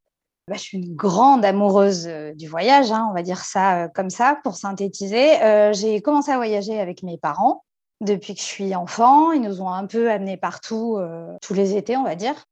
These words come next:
Puis j'ai continué parce que, bah, le virus, euh, <laughs> était là. J'ai continué avec mon chéri. Puis quand je peux, ben, je revoyage avec mes parents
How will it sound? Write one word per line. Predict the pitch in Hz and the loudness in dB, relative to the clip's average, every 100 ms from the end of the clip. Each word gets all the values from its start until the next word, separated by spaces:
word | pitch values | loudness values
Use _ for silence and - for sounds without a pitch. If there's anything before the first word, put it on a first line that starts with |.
| - | -14
Puis | - | -8
j'ai | 185 196 | -4 -4
continué | 202 202 - 208 196 262 - _ _ _ _ - | -2 -4 -4 -4 -2 -2 -4 _ _ _ _ -8
parce | 196 - | -6 -4
que, | 208 196 190 | -2 -2 0
bah, | 185 180 | 0 0
le | 180 190 | 0 0
virus, | 190 214 226 233 - 226 | 0 2 2 0 -4 -6
euh, | 190 190 226 | -4 -4 -4
<laughs> | 220 240 | -2 0
était | 269 262 220 | 0 0 0
là. | 202 269 359 302 | 0 0 0 -2
J'ai | 214 | -4
continué | - 220 - 226 | -12 -14 -10 -6
avec | 208 208 | -6 -4
mon | 208 | -6
chéri. | - 208 208 233 285 - _ _ _ _ _ - | -6 -4 -4 -2 -4 -6 _ _ _ _ _ -20
Puis | - 220 208 208 208 202 | -12 -6 -4 -2 -2 -2
quand | 226 226 | -2 0
je | 233 | -2
peux, | 208 233 262 285 | -2 -4 -2 -2
ben, | 214 202 | -4 -6
je | 196 185 190 190 196 | -8 -8 -4 -2 -2
revoyage | 196 214 214 240 | -2 -2 0 -2
avec | 247 190 | -2 -6
mes | 190 185 | -6 -6
parents | 214 202 202 285 | -4 -2 -4 -6